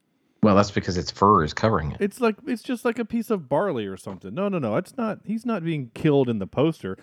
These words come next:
Speaker 2: It does, however, it is pretty
Speaker 1: I think he is.
Speaker 2: It's pretty gnarly that it says on the poster, "All of the world will be your enemy,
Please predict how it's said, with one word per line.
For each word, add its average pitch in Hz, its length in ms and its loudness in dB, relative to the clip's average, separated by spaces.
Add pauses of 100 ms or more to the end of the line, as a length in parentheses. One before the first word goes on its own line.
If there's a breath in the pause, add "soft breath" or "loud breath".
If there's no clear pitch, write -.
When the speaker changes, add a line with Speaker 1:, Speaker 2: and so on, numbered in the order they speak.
(100)
Speaker 2:
It 185 200 6
does, 208 340 4
however, 160 560 0 (720)
it 156 160 4
is 190 140 6
pretty 185 340 2
Speaker 1:
I 143 60 -2
think - 220 -4
he 78 100 -4
is. 76 320 -6
Speaker 2:
It's 160 100 -4
pretty 247 260 -2
gnarly 156 440 4
that 113 200 2
it 110 160 -4
says 131 460 0 (1120)
on 160 160 6
the 208 80 6
poster, 185 540 2
"All 165 300 6
of 220 80 4
the 214 100 4
world 196 340 4
will 180 100 4
be 185 140 0
your 185 160 0
enemy, 147 460 -2